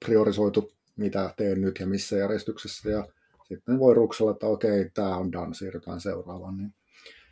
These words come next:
niin se ainakin itsellä on semmonen ihan aika tämmönen perus-, perustapa tehdä. Mm, ja etenkin siis tämmöisen niinku isommissa kokonaisuuksissa ja projekteissa. Että en nyt tarkoita, että tehdään lista joka ikistä sähköpostista, mihin,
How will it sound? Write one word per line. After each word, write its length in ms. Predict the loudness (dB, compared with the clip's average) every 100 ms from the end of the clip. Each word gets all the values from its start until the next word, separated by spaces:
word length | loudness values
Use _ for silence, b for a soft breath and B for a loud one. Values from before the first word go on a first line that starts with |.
| b b b -6
niin 180 | -4
se 100 | -2
ainakin 260 | -4 0 0
itsellä 320 | 0 0 0
on 80 | 0
semmonen 340 | -2 -4 -6
ihan 240 | -8 -10 -14 _ _ _ -18 -14
aika 220 | -12 -10
tämmönen 260 | -8 -8
perus-, 380 | -6 -6 -6 -10 _ _ _
perustapa 560 | 0 2 2 0 -4 -6 -8 _ _
tehdä. 260 | -2 0 -2 -6 _
Mm, 440 | -6 -6 -6 -10 -14 _ _ _
ja 180 | 0 2
etenkin 300 | 4 4 4
siis 220 | 0 -4
tämmöisen 320 | -4 -2 0
niinku 160 | 0 0
isommissa 440 | 2 2 2 -2
kokonaisuuksissa 1200 | -4 -4 -2 0 0 -2 -6 -12 -8 -8 -6 -6
ja 60 | -4
projekteissa. 640 | 0 0 0 -2 -6 -6 -10 _ B B B B B B
Että 500 | -6 -6 -4 -6 -6 -8
en 100 | -4
nyt 160 | -4 -2
tarkoita, 340 | -2 0 -2
että 160 | -6 -4
tehdään 340 | -2 0 0
lista 300 | 0 -2 -4 -4
joka 260 | -2 -2
ikistä 340 | -2 -2 -2 -2
sähköpostista, 680 | -2 -2 -4 -4 -6 -6
mihin, 260 | -2 -2 -4